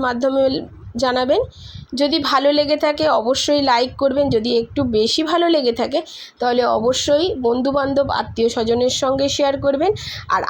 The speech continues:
আমার যে বন্ধুরা আমার ভিডিওতে মিষ্টি খেয়ে খেয়ে বোর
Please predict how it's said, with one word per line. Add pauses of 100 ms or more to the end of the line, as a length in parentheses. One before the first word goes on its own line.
আমার (180)
যে
বন্ধুরা (1500)
আমার (100)
ভিডিওতে (120)
মিষ্টি (100)
খেয়ে
খেয়ে
বোর